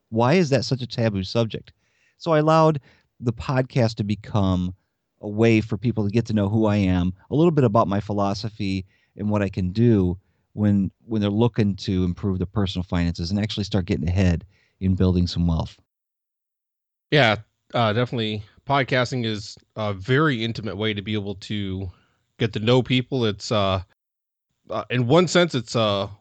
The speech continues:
Speaker 2: one-way discussion, um, but, but hopefully it opens up to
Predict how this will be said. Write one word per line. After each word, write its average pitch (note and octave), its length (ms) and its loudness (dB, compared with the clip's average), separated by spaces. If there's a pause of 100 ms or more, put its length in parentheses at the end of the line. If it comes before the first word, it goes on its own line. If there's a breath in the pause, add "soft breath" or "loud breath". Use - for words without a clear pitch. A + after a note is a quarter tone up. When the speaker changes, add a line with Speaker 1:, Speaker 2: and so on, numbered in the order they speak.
(100)
Speaker 2:
one-way C3 340 2
discussion, C#3+ 720 -2 (220)
um, G#2 560 -4
but, A2 220 -2
but A2 120 -4
hopefully B2 420 2
it G#2+ 80 -2
opens A2+ 340 -4
up A2+ 240 -2
to F#2+ 240 -2